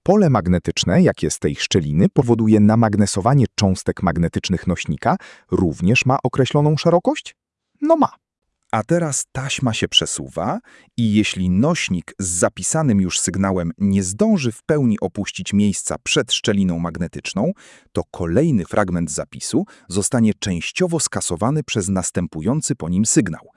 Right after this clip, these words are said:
Nie zapominajmy, że głowica zapisująca to nadal jest rodzaj elektromagnesu. No właśnie.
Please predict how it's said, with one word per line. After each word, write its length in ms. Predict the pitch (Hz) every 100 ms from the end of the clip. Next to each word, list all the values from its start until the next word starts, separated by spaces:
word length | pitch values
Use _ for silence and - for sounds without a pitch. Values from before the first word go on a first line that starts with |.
| _ _ _ -
Nie 180 | 101 95
zapominajmy, 600 | 90 - 76 107 92 78
że 160 | 73 78
głowica 480 | 85 92 104 - 82
zapisująca 760 | 82 - - 85 76 73 82 - - -
to 120 | 76
nadal 360 | 82 107 76 76
jest 260 | 76 -
rodzaj 340 | 95 80 78 78
elektromagnesu. 760 | 92 78 - 76 80 82 - - _ _ _ _ _ _ -
No 200 | 90 85
właśnie. 440 | 73 71 - -